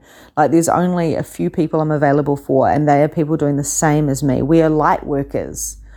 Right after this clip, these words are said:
We are the true light workers. We're not going out hooting and howling that we're light workers. We're really light workers going, "Okay, when I walk on the beach, I'm doing my work." So even if I didn't get that clue, I would have still been doing it because the aligned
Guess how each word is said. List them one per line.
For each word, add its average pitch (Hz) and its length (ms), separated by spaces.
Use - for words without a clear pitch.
We 180 160
are 180 60
the 170 160
true 185 420
light 165 300
workers. 123 600
We're 180 80
not 170 200
going 180 300
out 165 200
hooting 185 360
and 175 80
howling 175 400
that 175 160
we're 170 80
light 156 320
workers. 160 540
We're 180 240
really 175 340
light 160 300
workers 151 500
going, 151 460
"Okay, 156 500
when 165 160
I 160 80
walk 151 300
on 160 80
the 151 80
beach, - 260
I'm 139 160
doing 143 260
my 143 120
work." - 520
So 175 260
even 220 300
if 269 120
I 226 100
didn't 196 260
get - 180
that - 280
clue, 165 600
I 165 100
would 170 160
have 165 120
still - 280
been 160 260
doing 151 320
it - 200
because 175 760
the 175 120
aligned 170 480